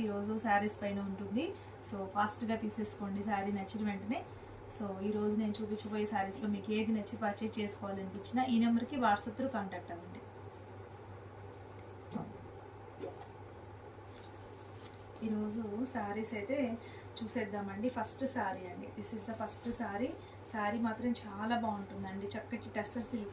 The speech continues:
శారీ, సూపర్గా ఉంది శారీ అయితే. ఆ, మంచి, ఆ, మస్టర్డ్ ఎల్లో కలర్కి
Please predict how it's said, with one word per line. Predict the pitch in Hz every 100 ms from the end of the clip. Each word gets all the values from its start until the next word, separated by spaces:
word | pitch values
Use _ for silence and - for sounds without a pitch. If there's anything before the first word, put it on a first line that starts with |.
| -
శారీ, | 196 202 254
సూపర్గా | 233 208 233 226 208 190
ఉంది | 180 -
శారీ | 175 175 175
అయితే. | 170 165 - - - - 214
ఆ, | 185 185 185
మంచి, | 202 226 - 220 208 214 - - - 214
ఆ, | 190 190 190 - - 226
మస్టర్డ్ | 220 - 262
ఎల్లో | 247 220 220
కలర్కి | 208 202 247 311